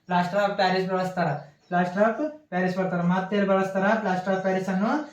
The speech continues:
ಇದನ್ನ ಆಟಿಕೆಗಳ ತಯಾರಿಕೆ ಮತ್ತು ಅಲಂಕಾರಿಕ ವಸ್ತುಗಳ ತಯಾರಿಕೆಯಲ್ಲಿ ಬಳಸುತ್ತಾರೆ. ಅಂದ್ರೆ ಆಟಿಕೆ, ಆ-, ಅಂದ್ರ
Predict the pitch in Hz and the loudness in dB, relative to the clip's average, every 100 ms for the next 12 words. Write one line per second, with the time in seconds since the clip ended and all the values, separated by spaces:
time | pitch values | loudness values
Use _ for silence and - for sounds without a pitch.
0 | - 180 196 208 202 180 180 196 196 202 | -8 -2 2 2 2 0 0 -2 0 0
1 | 196 190 190 190 190 190 180 220 190 190 | 2 4 4 4 2 0 -2 -2 0 2
2 | 202 202 190 190 196 185 - 190 190 233 | 4 4 4 2 0 0 0 2 4 4
3 | 294 - - - 185 190 190 190 214 214 | 2 -6 -18 -2 2 4 4 2 2 4
4 | 196 190 185 185 180 147 - - 180 196 | 2 2 0 2 0 -2 -8 -6 4 6
5 | 180 185 185 160 170 170 180 175 185 | 6 4 0 0 -2 -4 -2 0 2